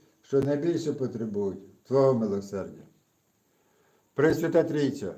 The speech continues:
Бог Отець, Божий Син, Бог Дух Святий, глибоко вам вклоняюсь і жертвую тіло, кров, душу і божественність Ісуса Христа, присутнього у всіх кивотах на землі, на долужній образ, святотаз, байдужості,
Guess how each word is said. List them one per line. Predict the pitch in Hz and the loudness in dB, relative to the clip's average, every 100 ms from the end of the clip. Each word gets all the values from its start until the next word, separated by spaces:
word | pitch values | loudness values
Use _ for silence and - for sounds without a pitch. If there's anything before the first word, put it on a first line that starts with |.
| - 107 | -14 -8
Бог | 101 143 143 | 4 6 6
Отець, | 143 156 160 135 | 4 4 4 2
Божий | 127 135 135 123 | 0 0 2 -2
Син, | 147 147 127 | 4 4 4
Бог | 127 117 | 0 0
Дух | 120 131 - | -2 -4 -4
Святий, | 110 101 98 90 - _ _ _ - | -6 -4 -6 -8 -14 _ _ _ -2
глибоко | 127 151 185 180 160 | 2 6 4 4 2
вам | 147 139 | 2 0
вклоняюсь | 135 123 113 104 98 98 120 | 0 0 0 0 -2 -8 -10
і | 107 | -4
жертвую | 117 117 - 110 | -2 -2 -4 -10
тіло, | 107 156 160 151 - | -6 0 0 2 0
кров, | 139 139 147 147 - _ _ | 2 4 2 -2 -12 _ _
душу | 110 143 151 151 | -6 -2 -2 -2
і | |
божественність | 139 147 135 156 156 151 143 127 | 0 0 2 2 0 -4 -4 -4
Ісуса | 127 - 139 123 131 | -6 -4 -4 -2 -4
Христа, | 135 135 - 131 135 - - _ _ _ | -2 -4 2 2 2 -6 -20 _ _ _
присутнього | - 147 143 165 160 165 165 170 | -2 0 0 -2 -2 0 0 0
у | |
всіх | 165 196 196 | 0 0 0
кивотах | 175 165 165 151 131 | 0 2 2 2 0
на | 131 | -2
землі, | 123 110 95 87 - _ _ - | -4 -4 -6 -10 -18 _ _ -4
на | 123 | -2
долужній | 123 127 120 107 110 | 0 0 -2 -2 -4
образ, | 104 123 131 135 - _ _ | 0 2 2 0 -10 _ _
святотаз, | 127 110 117 - 123 135 - - _ - | -6 -4 -4 -2 -2 -2 -4 -16 _ -6
байдужості, | 113 120 110 135 131 120 - 131 | 0 0 0 -2 -2 -6 -8 -10